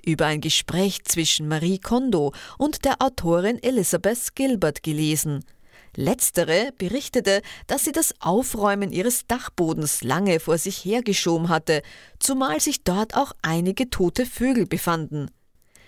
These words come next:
Sie nahm schließlich all ihren Mut zusammen und ging es mit der Hilfe einiger Freundinnen an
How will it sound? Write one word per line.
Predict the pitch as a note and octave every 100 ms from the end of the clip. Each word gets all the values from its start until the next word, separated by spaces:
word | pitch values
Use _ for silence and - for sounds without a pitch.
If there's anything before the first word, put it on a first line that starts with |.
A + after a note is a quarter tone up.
| - -
Sie | -
nahm | C#4+ C#4+ D#4+
schließlich | D4+ - B3 A#3+ F3 -
all | A#3+ C#4+ C#4
ihren | F#3+ E3+ D#3
Mut | D3 G3+ B3 -
zusammen | D3+ D3 F3 F#3+ F#3
und | - C4
ging | C#4+ D#4
es | D#4 C#4+
mit | C#4+ -
der | C4+
Hilfe | B3+ G3 F#3+ B3 -
einiger | E3+ F#3+ C4+
Freundinnen | - - F3 G3 E3 D3
an | A2 D3 C3+